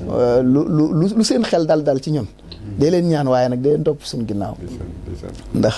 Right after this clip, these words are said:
euh, loolu lu am solo la. Euh, na ko mag ma waxee woon rek. Nee na bi mu dikkee ci tool bi fekk mbayif gi rafet lool. Mu laaj ñu ko bay. Ñu ne ko ñaar ñee mu xool leen ñi ay gone. Mu ne ak kan.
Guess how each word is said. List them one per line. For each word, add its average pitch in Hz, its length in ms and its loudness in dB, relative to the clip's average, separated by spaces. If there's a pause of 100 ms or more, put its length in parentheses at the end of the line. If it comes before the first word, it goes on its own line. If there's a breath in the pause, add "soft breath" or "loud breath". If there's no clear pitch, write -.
euh, - 300 2
loolu 110 240 4
lu 113 80 4
am 131 120 2
solo 123 240 2
la. 90 120 -2 (720 loud breath)
Euh, 120 260 2
na 107 120 4
ko 127 120 2
mag 135 160 2
ma 110 160 4
waxee 107 180 2
woon 110 220 2
rek. 147 120 0 (600 loud breath)
Nee - 80 0
na - 60 2
bi 104 100 4
mu 110 80 6
dikkee 113 260 2
ci - 80 -8
tool 117 200 2
bi 101 80 -2
fekk 131 240 -2
mbayif 123 280 2
gi 95 100 2
rafet 107 280 0
lool. 107 180 2 (400 loud breath)
Mu 123 120 0
laaj 110 180 2
ñu 104 100 2
ko 117 120 0
bay. 107 240 2 (600)
Ñu 117 100 0
ne 120 100 2
ko 113 100 0
ñaar 113 260 2
ñee 110 180 2
mu 110 120 2
xool 127 180 2
leen 104 160 2
ñi 110 120 2
ay 107 120 2
gone. 92 300 -2
Mu - 80 0
ne 123 80 4
ak - 180 0
kan. 92 160 0